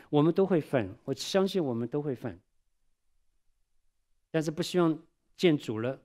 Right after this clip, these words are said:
都还是带着这么严重的问题，希望越走这个东西从我们身上掉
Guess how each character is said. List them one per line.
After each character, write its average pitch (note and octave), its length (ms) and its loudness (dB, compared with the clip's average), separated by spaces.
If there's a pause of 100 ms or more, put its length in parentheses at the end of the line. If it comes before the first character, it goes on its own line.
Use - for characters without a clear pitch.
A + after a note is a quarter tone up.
(100)
都 E3+ 100 0
还 B2+ 160 -6
是 C3+ 120 -4
带 C#3 180 -2
着 B2 80 -2
这 C3+ 140 -4
么 B2 100 -2
严 G#2+ 180 -6
重 A2+ 200 -8
的 G#2 100 -8
问 G#2 180 -10
题， - 200 -20 (420)
希 - 160 -2
望 E3+ 200 6 (160)
越 F#3 180 6
走 G2+ 400 -6
这 D3+ 100 -2
个 C3+ 100 0
东 C3 160 -2
西 C3 160 -4
从 A#2+ 180 -6
我 A#2+ 60 -4
们 G#2+ 140 -6
身 A2 160 -6
上 G#2+ 160 -6
掉 G#2 180 -8